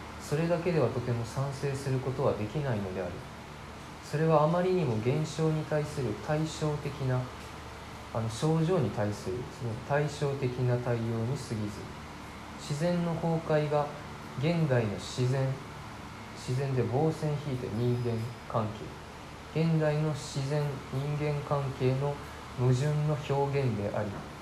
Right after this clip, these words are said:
その内部では自然の崩壊とともに人間の存在の矛盾が深化している、深くなる、深化しているのだということが理解されていない。えー、私たちは自然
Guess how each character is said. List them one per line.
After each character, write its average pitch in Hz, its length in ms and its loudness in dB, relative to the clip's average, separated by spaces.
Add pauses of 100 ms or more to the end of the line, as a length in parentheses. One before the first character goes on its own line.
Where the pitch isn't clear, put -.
(380)
そ 156 80 0
の 156 160 4
内 160 200 6
部 135 160 2
で 156 120 6
は 127 140 8
自 135 260 -2
然 156 280 2
の 156 100 -2
崩 151 220 0 (120)
壊 147 180 4
と 143 120 -2
と 147 120 -4
も 139 180 -2
に 139 140 -4 (580)
人 160 300 4
間 165 300 4
の 156 100 2
存 151 360 0
在 147 240 2
の 143 100 0
矛 135 140 0
盾 139 300 0
が 143 140 4 (360)
深 - 300 -2 (140)
化 131 160 0
し - 200 -2
て 127 60 2
い 120 80 4
る、 107 60 0 (360)
深 156 120 2
く - 80 -6
な 104 80 -4
る、 - 80 -6 (960)
深 123 240 2
化 127 140 0
し - 140 -6
て 127 80 4
い 120 100 8
る 120 100 4
の 107 120 2
だ 113 80 2
と 110 120 -4
い 104 80 0
う 101 40 -4
こ 117 100 -2
と 143 140 0
が 113 160 4 (280)
理 127 100 2
解 123 300 0
さ 110 180 -4
れ 107 80 0
て 104 120 -4
い 104 60 0
な 98 60 -2
い。 - 20 -4 (2250)
え 110 340 4
ー、 110 40 2
私 131 380 2
た 135 100 2
ち 160 160 0
は 117 120 8
自 131 240 0
然 160 180 6